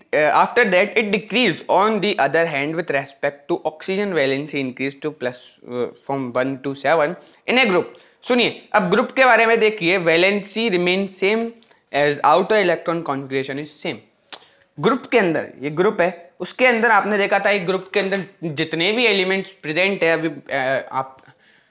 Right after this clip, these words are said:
फीचर्स पढ़ के आए थे तो आपने देखा था ग्रुप के अंदर जितने भी एलिमेंट्स प्रेजेंट है उन सबकी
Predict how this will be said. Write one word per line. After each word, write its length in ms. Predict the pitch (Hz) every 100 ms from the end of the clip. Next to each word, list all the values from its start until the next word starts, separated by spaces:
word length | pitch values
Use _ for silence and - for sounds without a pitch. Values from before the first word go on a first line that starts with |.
| _
फीचर्स 380 | - 175 196 196
पढ़ 180 | - 151
के 120 | 147
आए 120 | 131
थे 100 | 123
तो 100 | 151
आपने 200 | 165 175
देखा 200 | 190 180
था 100 | 170 202 - - 160
ग्रुप 180 | 208 214
के 100 | 247
अंदर 220 | 247 226
जितने 360 | 208 202 233
भी 100 | 254
एलिमेंट्स 520 | 240 208 202 208 208 -
प्रेजेंट 500 | 175 175 214 208 190
है 200 | 180 -
उन 280 | 180 214 202
सबकी 680 | - 190 - - 254 143